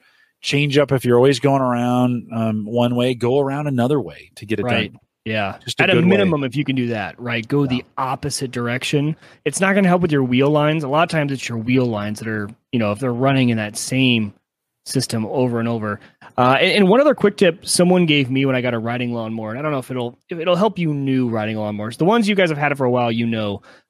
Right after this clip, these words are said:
Speaker 2: um, when you do your, your lines, right?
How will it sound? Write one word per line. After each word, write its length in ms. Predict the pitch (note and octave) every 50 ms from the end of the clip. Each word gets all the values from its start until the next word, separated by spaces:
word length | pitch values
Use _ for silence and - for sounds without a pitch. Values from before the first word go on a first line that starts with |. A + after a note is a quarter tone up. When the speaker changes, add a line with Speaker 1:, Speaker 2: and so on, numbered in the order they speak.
| _ -
Speaker 2:
um, 480 | B2 B2+ B2+ B2+ B2 A#2 A2 G#2 - _ _ _ _ _ _ -
when 100 | D#3 F#3+
you 100 | G3 F#3
do 260 | D3+ D#3 F3+ G#3+ A#3+
your, 500 | A#3+ G#3 G3 F3 D#3 D3 C3+ B2+ B2+ A#2+ _ _ _ _ _ _ _ _ _ _ _ _ _ _
your 220 | - A#2 A#2 A#2 A2+
lines, 560 | A#2 B2 A#2+ A2 G2 F2+ F2 F#2 - - - _ _ -
right? 300 | A#2 A2 A2+ B2+ B2+